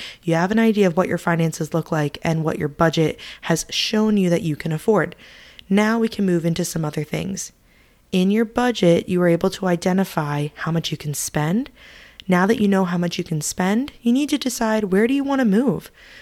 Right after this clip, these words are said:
Are you looking to stay in the same state, maybe the same county or city? Are you moving across state lines? Did you get a job in a completely new area and now you're trying to look for a living situation nowhere near where you currently are?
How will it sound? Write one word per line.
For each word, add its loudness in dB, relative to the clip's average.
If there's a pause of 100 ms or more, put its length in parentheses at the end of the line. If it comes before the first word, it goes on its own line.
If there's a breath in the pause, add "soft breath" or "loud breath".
(160 loud breath)
Are 0
you 2
looking 0
to -6
stay 0
in 0
the 0
same -2
state, -2
maybe 2
the -2
same -6
county -2
or -2
city? 0 (400 loud breath)
Are 2
you 4
moving 2
across -6
state -8
lines? 2
Did -8
you -16
get -2
a -4
job 0
in -2
a -6
completely -2
new -2
area 4
and 2
now 0
you're 0
trying -2
to 0
look -2 (440 loud breath)
for 4
a 4
living 2
situation -4
nowhere 4
near 4
where 4
you 4
currently 0
are? -2